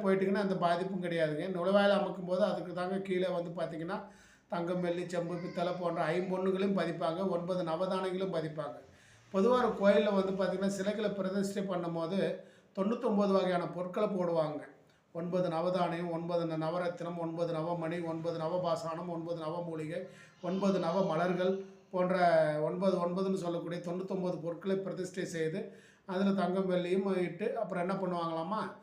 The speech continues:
அப்புறம் அந்த வாசப்படி வைக்கும்போது அந்த இடத்துக்கு ஒரு வைப்ரேட்டட் நிலைகள்ன்றதும் ஏற்படுத்தி கொடுக்குங்க. அதே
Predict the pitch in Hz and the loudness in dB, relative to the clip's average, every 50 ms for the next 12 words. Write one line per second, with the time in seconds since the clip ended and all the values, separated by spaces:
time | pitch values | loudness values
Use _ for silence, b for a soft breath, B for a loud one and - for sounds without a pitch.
0 | B B B B B - 202 180 190 185 180 180 175 170 185 190 - - 196 185 | B B B B B -12 -6 -4 -2 0 0 2 2 0 0 0 -2 -2 -2 0
1 | 180 170 160 - 175 160 160 190 196 196 180 180 180 175 185 175 - - - 226 | 0 -2 -2 -4 -6 -4 -2 0 0 0 0 0 0 0 0 0 0 -2 -4 -2
2 | 208 220 208 185 165 165 175 180 180 202 214 190 - 202 190 185 180 175 170 170 | 0 0 0 2 2 2 2 2 2 2 2 2 2 0 0 0 0 0 0 0
3 | 170 170 165 160 156 156 156 151 208 233 202 180 180 170 170 180 156 151 - - | 0 0 -2 -2 -4 -4 -4 -4 -2 0 0 0 0 0 -2 -4 -6 -6 -8 -8
4 | 170 160 151 - 185 214 208 185 180 185 | -8 -10 -10 -8 -6 -4 -4 -2 -2 -4